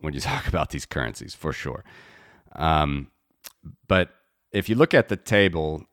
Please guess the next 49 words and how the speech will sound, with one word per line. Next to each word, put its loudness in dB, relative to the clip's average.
uh, -4
if -14
you -10
go 2
to 0
base -2
money 0
dot 0
world, -6
and -6
I -2
can -10
just -12
describe -4
it -14
for -10
you, -8
we 0
have 0
thirty 6
currencies -8
there. -18
And 0
most 2
of -8
them 4
are, 0
they, -2
they 2
either 4
use 0
the -4
word -2
free 2
floating 4
or 0
floating. -4
Those -4
are -4
terms -4
that -8
are -8
defined -4
by -8
the -10
I -8
M -10
F. -12
Uh, -6